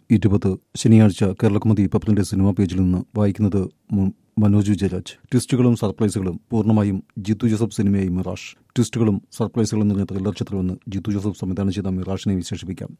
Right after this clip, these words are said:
സസ്പെൻസ് ത്രില്ലർ മൂഡിൽ മുമ്പോട്ട് പോകുന്ന ചിത്രം മൈൻഡ് ഗെയിം ത്രില്ലർ എന്ന രീതിയിലേക്ക് മുമ്പോട്ട് പോകുന്നു. ആസിഫ് അലി, അപർണ ബാലമുരളി, ഹക്കീം ഷാജഹാൻ, ഹന്ന റുജി കോശി എന്നിവർ മുഖ്യ വേഷങ്ങളെത്തുന്ന ഒരു ധനകാര്യ സ്ഥാപനത്തിൽ ജോലി ചെയ്യുന്ന അഭിരാമി, കിരൺ, ഋതിക എന്നിവരുടെ ജീവിതത്തിലേക്ക് ഔചാരിതമായി അശ്വൻ കുമാർ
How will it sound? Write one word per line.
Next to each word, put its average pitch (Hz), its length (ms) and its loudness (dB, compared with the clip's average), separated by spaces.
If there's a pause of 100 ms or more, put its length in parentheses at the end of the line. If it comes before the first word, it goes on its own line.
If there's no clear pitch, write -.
സസ്പെൻസ് 117 440 0
ത്രില്ലർ 107 300 -4
മൂഡിൽ 98 240 0
മുമ്പോട്ട് 95 300 -2
പോകുന്ന 101 180 -2
ചിത്രം 95 280 -8 (180)
മൈൻഡ് 101 260 0
ഗെയിം 98 160 -2
ത്രില്ലർ 98 260 -6
എന്ന 95 140 -2
രീതിയിലേക്ക് 95 480 -4
മുമ്പോട്ട് 90 300 -6
പോകുന്നു. 82 280 -8 (200)
ആസിഫ് 117 300 6
അലി, 113 140 8 (180)
അപർണ 117 300 8
ബാലമുരളി, 104 500 4 (140)
ഹക്കീം 117 320 2
ഷാജഹാൻ, 101 460 0
ഹന്ന 110 300 4
റുജി 104 200 -2
കോശി 101 240 -2
എന്നിവർ 95 260 -2
മുഖ്യ 95 240 -2
വേഷങ്ങളെത്തുന്ന 98 680 -2 (320)
ഒരു 131 120 2
ധനകാര്യ 123 440 4
സ്ഥാപനത്തിൽ 117 340 2
ജോലി 107 200 2
ചെയ്യുന്ന 107 200 4
അഭിരാമി, 101 480 0
കിരൺ, 104 340 0
ഋതിക 98 320 -2 (160)
എന്നിവരുടെ 107 340 2
ജീവിതത്തിലേക്ക് 98 480 -4
ഔചാരിതമായി 98 640 0 (260)
അശ്വൻ 117 240 2
കുമാർ 110 280 2